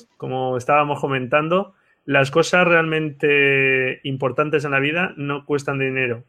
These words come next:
Muchas veces nos preocupamos mucho por el dinero y un poco de cariño, un poco de, de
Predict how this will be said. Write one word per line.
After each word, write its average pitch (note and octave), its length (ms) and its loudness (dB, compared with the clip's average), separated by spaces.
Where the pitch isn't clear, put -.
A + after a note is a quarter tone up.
Muchas C#3+ 300 -2
veces D3+ 380 2
nos C#3 300 -2
preocupamos C#3+ 500 -2
mucho D3 240 -6
por C3+ 140 0
el B2+ 100 -2
dinero C#3+ 440 -2
y D3 80 -2
un D#3 100 -2
poco D#3+ 220 6
de D#3 120 8
cariño, E3+ 600 2
un C#3 180 -14
poco C3+ 380 -4
de, B2+ 840 -4
de C3 340 -8